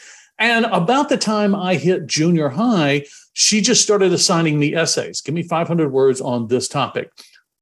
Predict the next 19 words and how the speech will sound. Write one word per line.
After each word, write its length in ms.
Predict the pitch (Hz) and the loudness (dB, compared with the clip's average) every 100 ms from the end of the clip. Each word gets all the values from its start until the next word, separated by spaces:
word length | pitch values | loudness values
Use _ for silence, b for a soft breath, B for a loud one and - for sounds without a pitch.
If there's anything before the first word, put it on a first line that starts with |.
| _ - | _ 0
The 200 | 185 - | 2 4
offshoot 680 | 202 285 - - 240 220 - | 2 2 0 2 2 0 0
of 280 | 170 151 123 | 0 0 0
that 340 | 156 175 156 - | 0 0 -2 -2
is 240 | 156 131 127 | 2 2 2
I 180 | 156 | -2
can 180 | 190 180 | 2 2
now 200 | 175 175 | 2 2
sit 240 | - 180 147 | 0 0 0
down 180 | 147 | 0
and 100 | 139 | 0
write 200 | 131 135 | 0 -2
twenty-five 480 | - 175 175 165 135 | 0 0 0 0 -2
hundred 240 | 139 135 123 | 0 0 2
words 260 | 123 120 | 0 0
on 260 | - 117 107 | -4 -6 -4
dang 500 | 123 131 131 127 127 | -2 -2 0 -2 -4
near 500 | 123 113 110 104 104 - | -4 -2 0 -2 -6 -6
anything. 480 | 120 101 101 101 | -4 -4 -6 -14